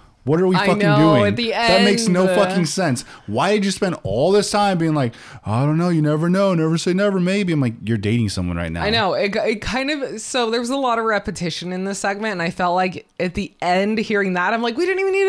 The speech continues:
Speaker 2: to talk about any of that."
Speaker 1: That just seems so stupid. Like,
Speaker 2: Yeah.
Speaker 1: wh-, wh-, it, even worse, just to double down on that, you go through all that, and Clint's like, "Oh yeah, I'm engaged. So yeah, that's, this is clearly not gonna work 'cause
Speaker 2: Mm-hmm.
Speaker 1: I'm getting married." Like, it was just, it was dumb.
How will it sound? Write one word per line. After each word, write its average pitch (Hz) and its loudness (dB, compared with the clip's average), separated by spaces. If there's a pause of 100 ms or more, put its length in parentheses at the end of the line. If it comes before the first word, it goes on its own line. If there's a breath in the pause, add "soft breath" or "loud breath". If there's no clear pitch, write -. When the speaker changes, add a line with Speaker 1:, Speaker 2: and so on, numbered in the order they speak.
Speaker 2:
to - -8
talk 339 2
about 277 2
any 202 0
of 180 -2
that." 156 -2
Speaker 1:
That 135 0
just 131 0
seems 151 0
so 147 -2
stupid. 139 -6 (560 soft breath)
Like, 156 0
Speaker 2:
Yeah. 156 0
Speaker 1:
wh-, - -4
wh-, - -8
it, 185 -2
even 185 0
worse, 147 0
just 127 -6
to 113 -6
double 117 0
down 120 0
on 107 0
that, 107 -4 (280 loud breath)
you 143 0
go 175 2
through 156 -2
all 165 0
that, 160 2
and 123 0
Clint's 135 -2
like, 123 -4
"Oh 175 0
yeah, 143 2
I'm 143 0
engaged. 104 -2
So 120 -2
yeah, 107 0
that's, 110 -6 (180)
this 143 0
is 113 -4
clearly 127 0
not 117 -2
gonna 87 -6
work 110 -4
'cause 107 -4
Speaker 2:
Mm-hmm. 156 -6
Speaker 1:
I'm 143 0
getting 107 -2
married." 92 -8 (160)
Like, 127 -6
it 170 -4
was 160 -4
just, 139 -10
it 127 -4
was 104 -4
dumb. 71 -10